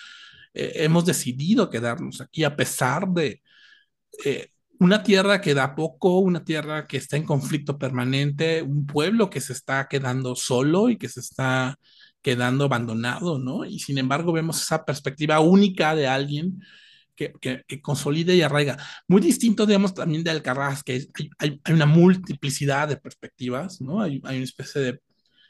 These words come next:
eh, de caleidoscopio de perspectivas. Aquí,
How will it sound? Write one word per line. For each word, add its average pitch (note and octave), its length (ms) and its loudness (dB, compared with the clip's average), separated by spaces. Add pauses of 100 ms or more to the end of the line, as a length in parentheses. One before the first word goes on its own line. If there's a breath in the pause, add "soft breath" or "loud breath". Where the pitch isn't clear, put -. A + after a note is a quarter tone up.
(140 soft breath)
eh, G2+ 320 -6
de C#3 120 -4
caleidoscopio C3+ 920 0
de B2 60 -2
perspectivas. C#3 640 -8
Aquí, E3 500 -2